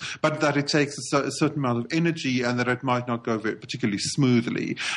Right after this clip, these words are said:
That, you know, that, that we're in a, uh, in a phase at the moment where these precedents need to be set. Um, and that once they're set, then things will start, you know, kind of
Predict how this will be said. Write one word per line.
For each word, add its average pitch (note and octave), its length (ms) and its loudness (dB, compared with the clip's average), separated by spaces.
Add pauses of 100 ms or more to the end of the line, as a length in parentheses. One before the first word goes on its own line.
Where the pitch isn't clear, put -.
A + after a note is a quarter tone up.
That, C#3+ 240 0
you D3 60 6
know, C3+ 140 4
that, B2+ 220 2
that B2+ 200 0
we're C#3+ 260 2
in C3+ 100 0
a, B2+ 40 0
uh, C3 460 0
in B2 160 -2
a A#2+ 60 2
phase E3+ 420 2
at D3+ 120 -6
the D3+ 60 0
moment B2 340 0
where B2 100 2
these B2+ 260 -2
precedents C#3 680 0
need G#2 160 0
to G2 100 -4
be F#2+ 100 -6
set. F#2+ 380 -4 (520)
Um, A#2+ 480 2 (200)
and C#3+ 160 2
that C3 140 0
once C3+ 320 0
they're B2 140 2
set, D#3 400 0 (180)
then B2 380 0
things A2+ 360 0
will G#2+ 120 0
start, G#2+ 480 0
you A#2+ 120 2
know, G#2+ 100 2
kind A2 180 2
of G#2+ 180 0